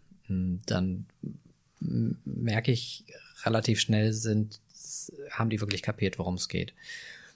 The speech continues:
Ich nenne mal das, das krasseste Negativbeispiel, was ich jemals erlebt habe. Das war ein Geschäftsführer eines mittelständischen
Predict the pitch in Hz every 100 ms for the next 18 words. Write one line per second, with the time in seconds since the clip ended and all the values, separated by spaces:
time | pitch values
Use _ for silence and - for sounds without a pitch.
0 | _ - 123 110 123 120 117 110 - -
1 | - - - 123 - 120 - 139 - 120
2 | 113 113 110 104 - 95 - 117 98 98
3 | 92 98 95 90 90 92 - 101 95 -
4 | - 98 101 104 98 - _ _ _ _
5 | _ _ _ _ _ _ _ - - 110
6 | 104 110 113 - 135 131 147 170 - -
7 | - 107 107 - 127 139 - 120 113 110
8 | 113 104 104